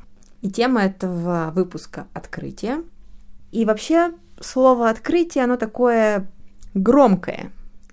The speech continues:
важное, масштабное, значительное. И, может быть, нам, как историкам, или мне, как историку, сразу представляется какая-то такая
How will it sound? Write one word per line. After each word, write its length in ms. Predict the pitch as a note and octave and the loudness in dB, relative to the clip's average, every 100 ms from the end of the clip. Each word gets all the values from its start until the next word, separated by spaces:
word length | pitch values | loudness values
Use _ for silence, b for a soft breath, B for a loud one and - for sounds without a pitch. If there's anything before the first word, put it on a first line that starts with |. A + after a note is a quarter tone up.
| - | -16
важное, 1000 | F#3+ E3+ G3 C4 D#4 C4+ C4+ C4 C4 B3+ | -10 -4 0 4 2 2 2 2 2 2
масштабное, 1400 | B3 A3 G3 F#3+ - - A3+ B3 G#3 G#3+ A3 G#3+ G#3+ G#3+ | 2 2 0 -2 -6 -2 2 2 2 0 0 0 -2 -2
значительное. 1300 | G3+ G3 G3 G3 - C4+ C#4 B3 A#3+ A#3+ A#3+ A#3 A3+ B B B B B | 0 0 0 -2 -6 -4 -2 0 0 0 0 -4 -8 B B B B B
И, 380 | A3+ A#3 A3+ A3 | 4 6 6 2
может 380 | - G#3+ A3+ G3+ | 0 2 2 2
быть, 420 | F#3+ G#3 - - - - | 0 -2 -4 -14 -18 -6
нам, 440 | G#3 C#4 E4 E4 E4 - - | 2 4 6 4 2 -10 -18
как 180 | - G3 | -12 -8
историкам, 1000 | F#3+ - D#4+ E4 D#4+ - C4+ C4 A#3+ A3+ - - | -8 -2 2 4 2 0 2 2 2 -2 -8 -10
или 140 | D#3 | -6
мне, 220 | D#3 F3 | -4 -4
как 180 | A3+ A#3+ | -6 -8
историку, 680 | G3 - G#3 G3+ G3+ F#3+ E3+ - - - - | -8 -4 0 0 -2 -6 -8 -12 -20 -20 -8
сразу 400 | - G#3 A#3 A#3 | 0 2 2 0
представляется 840 | G3 - F#3+ F3+ G3+ G3+ G3 F#3 | -2 0 0 2 2 2 0 -6
какая-то 420 | F#3 F#3 F3+ F3+ | -6 -4 -4 -4
такая 500 | D#3 - E3 D#3+ D#3+ | -8 -2 0 0 -4